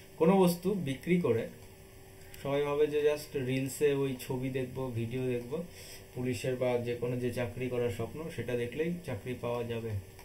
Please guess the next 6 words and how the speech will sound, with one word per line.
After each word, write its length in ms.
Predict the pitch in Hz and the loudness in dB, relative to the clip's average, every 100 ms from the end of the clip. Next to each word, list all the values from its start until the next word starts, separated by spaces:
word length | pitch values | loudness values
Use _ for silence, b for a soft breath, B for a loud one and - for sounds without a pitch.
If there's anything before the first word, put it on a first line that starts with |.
| - - - - - - - | -18 -20 -20 -20 -20 -20 -14
ঠিক 100 | 156 | -10
আছে? 140 | 170 113 - - - B B B - - - - - - - - - | -8 -8 -12 -18 -18 B B B -18 -20 -20 -20 -20 -18 -18 -18 -2
কুড়ি 220 | 156 175 | 4 6
পার্সেন্ট 460 | 175 175 - 190 190 - - - - - - - - - - - - - - - - - | 6 4 2 -2 -2 -8 -18 -18 -20 -20 -20 -20 -20 -20 -20 -20 -20 -20 -20 -20 -20 -8
ক্ষতি 380 | 147 135 160 | -6 -6 -6
হয়। 240 | 139 107 | -4 -2